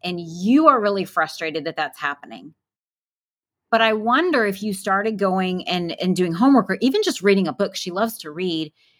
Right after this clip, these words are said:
"if maybe that would help you be more regulated and you wouldn't be getting in trouble so much." And so she agreed to do that. And then she went the rest of the school year without getting in trouble again. But it's,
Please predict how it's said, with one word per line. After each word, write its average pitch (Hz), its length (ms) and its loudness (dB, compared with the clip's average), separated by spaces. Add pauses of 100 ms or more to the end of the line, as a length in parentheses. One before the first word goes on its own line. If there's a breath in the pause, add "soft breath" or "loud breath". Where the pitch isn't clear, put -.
(260)
"if 220 240 2
maybe 208 460 0
that 202 220 2
would 185 220 -8 (140)
help 202 420 -2
you 190 220 -4
be 190 200 -4
more 175 300 -4
regulated 285 1000 0 (400 soft breath)
and 202 160 4
you 202 140 4
wouldn't 208 220 6
be 220 80 4
getting 202 220 6
in 170 100 -2
trouble 170 560 -2
so 156 260 -6
much." - 540 -8 (360)
And 220 180 4
so 220 240 4
she 247 340 -2
agreed 202 540 0
to 196 120 -4
do 170 320 -6
that. 277 460 2 (280 soft breath)
And 196 180 4
then 202 120 2
she 220 180 0
went 214 160 2
the 208 80 2
rest 180 420 0
of 165 100 -8
the 165 60 -12
school 190 280 -6
year - 340 -12 (240)
without 175 600 2 (420)
getting 185 280 2
in 160 80 -4
trouble 175 380 -4
again. 147 420 -12 (960)
But 233 120 6
it's, 247 260 6